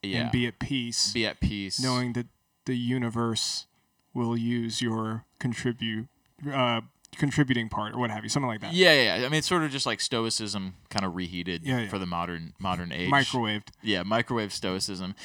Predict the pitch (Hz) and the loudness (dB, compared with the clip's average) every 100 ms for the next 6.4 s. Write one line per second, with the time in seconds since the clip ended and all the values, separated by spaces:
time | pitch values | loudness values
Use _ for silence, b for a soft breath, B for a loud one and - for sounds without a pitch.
0 | B - 180 196 233 127 - 139 180 123 | B -2 0 2 0 0 2 6 6 6
1 | 127 127 113 113 110 101 107 - 117 180 | 2 2 2 -2 -2 -4 -6 -4 4 8
2 | 269 98 - - - 185 170 349 190 - | 8 6 -2 -2 -2 -2 -2 2 0 0
3 | - - 196 208 208 190 165 - 120 110 | -4 -2 -6 -8 -8 -10 -14 -8 -4 -4
4 | 98 92 107 _ - 165 196 269 101 104 | -4 -8 -16 _ -2 0 4 4 4 2
5 | 117 123 - 123 131 139 135 131 123 92 | 0 -2 -4 2 4 4 4 0 -2 -2
6 | 95 85 85 110 | -2 0 -4 -6